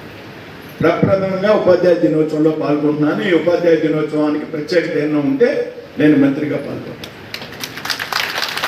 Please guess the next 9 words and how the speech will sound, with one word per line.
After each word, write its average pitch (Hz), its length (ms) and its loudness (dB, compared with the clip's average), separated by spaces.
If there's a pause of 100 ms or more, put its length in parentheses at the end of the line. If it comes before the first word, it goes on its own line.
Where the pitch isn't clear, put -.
(3250)
చాలా 143 260 4
ఆలస్యమైంది 175 600 2
కాబట్టి 165 280 4
ఎక్కువసేపు 151 500 2
మాట్లాడేటువంటి 135 600 -4
ప్రయత్నం 117 400 0
చేయండి. 107 300 -6 (1800)
నాకు 147 240 4 (1300)
మీరు 165 180 6